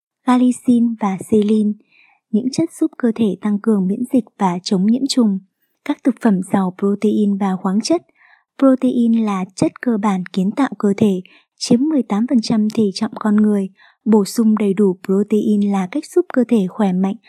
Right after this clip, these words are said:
và tăng cường sức đề kháng. Đặc biệt ở trẻ nhỏ, đối tượng có nhu cầu protein gấp đôi người lớn.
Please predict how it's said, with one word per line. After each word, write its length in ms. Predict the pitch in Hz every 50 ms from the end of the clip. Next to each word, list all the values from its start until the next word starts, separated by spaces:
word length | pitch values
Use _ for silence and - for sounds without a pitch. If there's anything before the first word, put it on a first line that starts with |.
| _ _ _ _ _ -
và 160 | 220 196 196 -
tăng 140 | - 208 196 196
cường 220 | - 214 196 185
sức 200 | 180 - - 311 -
đề 160 | 240 233 202 185 -
kháng. 280 | - 208 190 190 208 269 - - - _ _ _ _ _
Đặc 200 | - - 240 226 _
biệt 180 | - 233 226 -
ở 160 | - 220 196
trẻ 220 | 190 - - 202
nhỏ, 360 | 190 185 196 208 202 185 180 208 _ _ _ _ _ _
đối 200 | - 208 196 190 202 -
tượng 180 | 269 254 - _
có 100 | - 190
nhu 180 | 190 208 220 220 214
cầu 200 | - 220 208 190 185
protein 580 | - 202 208 214 214 220 214 214 208 196 196 185
gấp 140 | 208 262 - - -
đôi 160 | 233 214 202
người 220 | 196 190 196 185
lớn. 280 | 180 185 185 190 190 233